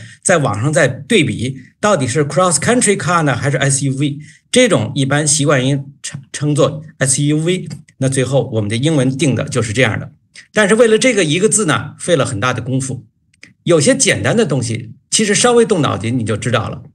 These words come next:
中文里头总说中华民族伟大复兴，中华民族伟大复兴，中国梦。这个伟大，中文里边说的非常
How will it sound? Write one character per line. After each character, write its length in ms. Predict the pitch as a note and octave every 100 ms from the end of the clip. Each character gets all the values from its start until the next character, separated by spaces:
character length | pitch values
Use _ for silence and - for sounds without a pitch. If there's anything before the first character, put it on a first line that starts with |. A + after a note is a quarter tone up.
| _ - _ _ -
中 180 | C#4
文 180 | C#4 G3+
里 100 | F#3+
头 240 | B2+ A#2 A2+
总 280 | - A2
说 200 | F#2 E3+ D#3+
中 180 | F#3
华 120 | D#3+ E3
民 160 | D#3
族 120 | C#3+
伟 120 | C#3+ A2
大 140 | A#2+
复 180 | A2+ C3
兴， 320 | A2+ D3 D#3
中 120 | D#3
华 120 | C#3 D3
民 140 | D3+
族 160 | D3 D3
伟 120 | A2+
大 140 | A#2
复 160 | C3+ D3
兴， 200 | D3 C#3+
中 160 | E3
国 140 | D#3 D#3+
梦。 280 | F3+ C#3+ - - - -
这 100 | B3+
个 100 | A3
伟 200 | D3+ G#2+
大， 440 | D#3+ D3 F2+ - _ _ _ _ _ _ _ _
中 160 | - A3+
文 140 | F#3+
里 80 | E3
边 140 | G#2 G#2+
说 220 | - F#3
的 80 | C#3+
非 140 | F#3
常 380 | F#3+ D3 C#3+